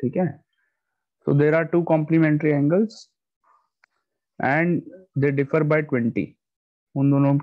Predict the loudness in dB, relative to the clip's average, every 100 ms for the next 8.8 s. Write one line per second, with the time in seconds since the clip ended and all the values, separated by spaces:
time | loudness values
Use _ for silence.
0 | 0 0 0 0 -2 -2 0 0 2 0
1 | 0 -2 -2 -4 -6 -10 _ -2 -2 0
2 | -2 -2 0 0 0 -2 -2 -2 -2 0
3 | 0 2 0 0 0 2 2 2 2 2
4 | 0 -2 -2 -2 -4 -8 -20 _ _ _
5 | _ _ _ _ _ _ _ _ -4 -2
6 | 0 0 2 0 0 0 2 2 2 2
7 | 0 2 2 2 4 4 2 0 0 0
8 | 0 2 2 0 -4 -8 -10 -20